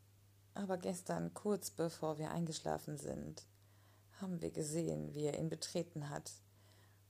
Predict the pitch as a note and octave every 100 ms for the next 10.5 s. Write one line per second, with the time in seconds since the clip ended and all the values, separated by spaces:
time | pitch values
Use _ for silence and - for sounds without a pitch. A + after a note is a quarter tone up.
0 | - E3 - E2 - - - F2 - -
1 | - - - F3+ E3+ - F#3 F3+ D#3 D#3+
2 | E3+ - - - D#3+ E3+ F3 - - -
3 | - - - E3 D3+ D#3+ - D#3 D#3+ D#3
4 | D#3 E3+ D#3 D#3+ D#3 D#3+ E3+ E3+ - D3
5 | D#3+ D3 D3+ - D3+ - D#3+ E3 G3 -
6 | - - - - G3+ - F3+ E3 D3 D#3+
7 | D#3 C#3+ D3+ - - D#3+ - - - -
8 | F3 F#3+ F#3 F3 F3 - C#3 - D3+ D#3
9 | D3+ - - - - D#3+ - D#3+ D#3 D3+
10 | - - - -